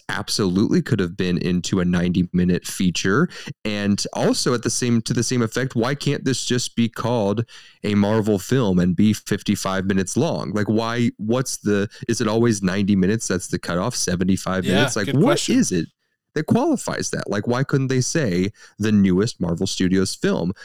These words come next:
Speaker 1: Uh, couldn't they have released this to theaters and made, like, buku bucks because it's only an hour and they could just, like, turn that theater over and over again?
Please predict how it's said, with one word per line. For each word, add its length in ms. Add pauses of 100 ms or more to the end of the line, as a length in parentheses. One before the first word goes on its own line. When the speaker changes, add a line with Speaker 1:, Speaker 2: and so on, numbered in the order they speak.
(200)
Speaker 1:
Uh, 280
couldn't 260
they 80
have 120
released 420
this 200
to 100
theaters 540
and 180
made, 220
like, 140
buku 600
bucks 320
because 300
it's 160
only 240
an 80
hour 340
and 140
they 100
could 160
just, 200
like, 160
turn 320
that 200
theater 400
over 280
and 80
over 240
again? 360